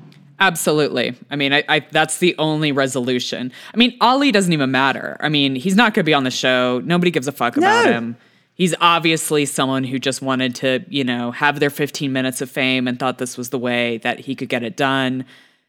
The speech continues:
Speaker 1: He's a massive liar. Um, but yeah,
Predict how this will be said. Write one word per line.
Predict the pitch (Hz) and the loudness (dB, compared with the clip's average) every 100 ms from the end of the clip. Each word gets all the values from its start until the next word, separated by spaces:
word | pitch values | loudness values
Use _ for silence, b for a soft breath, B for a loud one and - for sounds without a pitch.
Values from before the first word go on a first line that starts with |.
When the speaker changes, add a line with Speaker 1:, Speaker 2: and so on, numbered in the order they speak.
| _ | _
Speaker 1:
He's | - | -4
a | |
massive | 160 143 143 135 | 2 2 2 -4
liar. | 135 123 123 120 120 120 117 - | 0 2 2 0 -2 -2 -4 -6
Um, | 123 123 117 127 - 117 - _ _ _ _ _ _ _ _ _ | -4 -2 -2 -6 -8 -10 -16 _ _ _ _ _ _ _ _ _
but | 143 | -2
yeah, | 131 156 131 95 | 2 2 2 -2